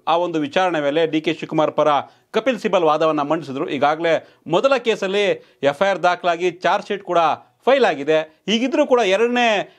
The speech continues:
ಆ, ಪ್ರಕರಣ, ಎರಡನೇ ದೂರು ಯಾಕೆ ಅಂತ ಅವರ ಒಂದು ವಾದ ಆಗಿತ್ತು. ಹೀಗಾಗಿ ಇದಕ್ಕೆ ಸ್ಪಷ್ಟನೆ ಕೊಟ್ಟಂತ ಇ ಡಿ ಅಧಿಕಾರಿಗಳು ಸದ್ಯಕ್ಕೆ ಡಿ ಕೆ ಶಿವಕುಮಾರನ್ನ ಅರೆಸ್ಟ್ ಮಾಡಲ್ಲ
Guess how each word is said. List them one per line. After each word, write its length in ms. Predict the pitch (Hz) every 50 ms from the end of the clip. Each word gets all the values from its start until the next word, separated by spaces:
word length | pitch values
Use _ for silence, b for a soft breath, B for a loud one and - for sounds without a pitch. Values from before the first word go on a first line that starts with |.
| _ -
ಆ, 100 | - 156
ಪ್ರಕರಣ, 460 | 156 - - 180 175 175 - 196 190 185
ಎರಡನೇ 380 | 180 170 180 196 220 240 233
ದೂರು 280 | 185 151 175 240 262 233
ಯಾಕೆ 360 | 190 180 170 160 165 - 170
ಅಂತ 200 | 160 151 143 -
ಅವರ 220 | - 156 156 151
ಒಂದು 180 | 151 151 156 165
ವಾದ 200 | 170 190 196 180
ಆಗಿತ್ತು. 340 | 170 151 135 127 120 123 131
ಹೀಗಾಗಿ 560 | 120 - _ - 160 160 175 175 180 180 180
ಇದಕ್ಕೆ 240 | 175 175 165 185 156
ಸ್ಪಷ್ಟನೆ 340 | - - 160 - - 214 -
ಕೊಟ್ಟಂತ 280 | 196 185 180 175 160 175 160 139 - b b b b b
ಇ 140 | 269 311
ಡಿ 120 | 302 285 262
ಅಧಿಕಾರಿಗಳು 840 | 214 185 165 160 - 156 147 147 143 147 170 214 - _ _ _ _ _ -
ಸದ್ಯಕ್ಕೆ 560 | 233 262 240 269 311 277 - - 233 247 -
ಡಿ 220 | 160 151 185 208 196
ಕೆ 200 | - 196 190 180
ಶಿವಕುಮಾರನ್ನ 680 | 185 - 180 165 165 180 160 160 151 147 143 156 202 247 - -
ಅರೆಸ್ಟ್ 380 | 120 123 143 185 185 - - 170
ಮಾಡಲ್ಲ 500 | 147 139 143 165 170 165 156 143 143